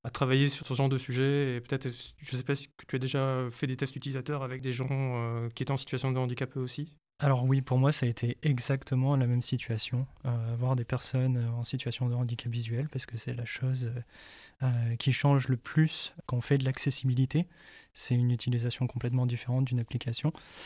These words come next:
Speaker 2: Et c'est vrai que ça a été un choc de voir, euh, la vitesse à laquelle une personne, euh, aveugle ou malvoyante, euh, navigue dans l'application. Euh, parce que oui,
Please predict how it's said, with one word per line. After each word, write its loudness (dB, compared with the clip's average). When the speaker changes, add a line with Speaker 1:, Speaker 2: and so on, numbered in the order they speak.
Speaker 2:
Et 0
c'est -6
vrai 2
que -10
ça -4
a -2
été -4
un 0
choc -2
de -2
voir, 0
euh, -2
la -2
vitesse -2
à 0
laquelle 0
une 2
personne, 0
euh, -4
aveugle 2
ou 2
malvoyante, 0
euh, -4
navigue 4
dans 0
l'application. 0
Euh, 0
parce -8
que -18
oui, 0